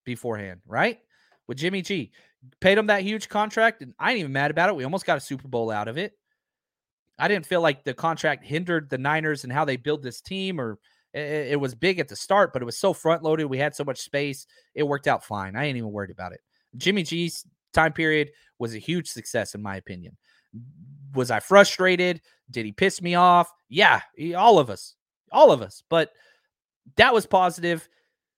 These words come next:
We'll see here. Uh, good question, Ty. Good question, Ty. Josh, he says, "Drake Jackson looked good, uh, but worth,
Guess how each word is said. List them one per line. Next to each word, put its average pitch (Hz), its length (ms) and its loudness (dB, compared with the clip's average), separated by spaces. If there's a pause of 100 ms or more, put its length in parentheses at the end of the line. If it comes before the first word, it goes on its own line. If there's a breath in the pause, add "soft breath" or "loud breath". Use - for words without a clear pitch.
(520)
We'll 165 200 -6
see 123 260 -8
here. 95 280 -12 (100)
Uh, 151 140 -6
good 151 180 -4
question, 98 320 -4
Ty. 95 280 -12 (140)
Good 123 140 -8
question, 92 320 -14
Ty. - 240 -16 (580)
Josh, 214 400 4
he 170 120 -8
says, 196 260 -4
"Drake 208 240 0
Jackson 226 400 0
looked 180 160 -4
good, 180 280 0 (280 soft breath)
uh, 151 460 6
but 135 180 -8
worth, 196 400 -2